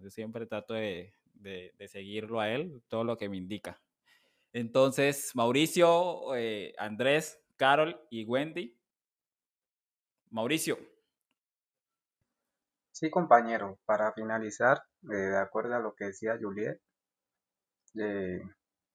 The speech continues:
Speaker 2: siempre ha existido el bien y el mal y nosotros decidimos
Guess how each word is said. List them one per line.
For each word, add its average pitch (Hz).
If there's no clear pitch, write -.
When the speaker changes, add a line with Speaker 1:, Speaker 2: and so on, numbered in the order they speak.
Speaker 2:
siempre 170
ha 170
existido 139
el 120
bien 127
y 127
el 117
mal 98
y 98
nosotros 110
decidimos 110